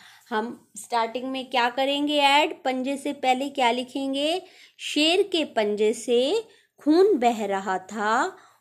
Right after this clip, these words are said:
उसमें एक बड़ा सा कांटा चुभा हुआ था। उसमें क्या चुभा हुआ था? बड़ा सा कांटा चुभा हुआ था। Change your next page।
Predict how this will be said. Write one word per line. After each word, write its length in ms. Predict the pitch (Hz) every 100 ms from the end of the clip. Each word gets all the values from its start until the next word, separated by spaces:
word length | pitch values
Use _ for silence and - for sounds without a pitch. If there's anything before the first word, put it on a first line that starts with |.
| _
उसमें 800 | - 381 - 269 220 220 220 _ -
एक 540 | 302 262 226 269 - -
बड़ा 420 | 190 269 320 403
सा 240 | 392 - 214
कांटा 680 | - 165 180 175 214 294 494 - _ _ _ -
चुभा 300 | 294 277 381
हुआ 480 | 359 226 190 214 480 - _ _ _ -
था। 500 | 311 302 202 165 -
उसमें 400 | 196 - 226 226
क्या 200 | 226 226
चुभा 340 | 226 254 269
हुआ 300 | 277 277 285
था? 360 | 285 311 359 466 _ _ _ _ 185
बड़ा 340 | 196 196 202
सा 260 | 202 262 392 523 - - -
कांटा 460 | 202 175 175 233 311 508 - -
चुभा 300 | - 233 208
हुआ 360 | 208 208 202 202
था। 520 | 196 226 233 339 427 - - - - _ 214 - _ _ _ _ _ _ -
Change 300 | 254 269 254
your 180 | 285 269
next 440 | 254 247 240 -
page। 300 | 294 330 427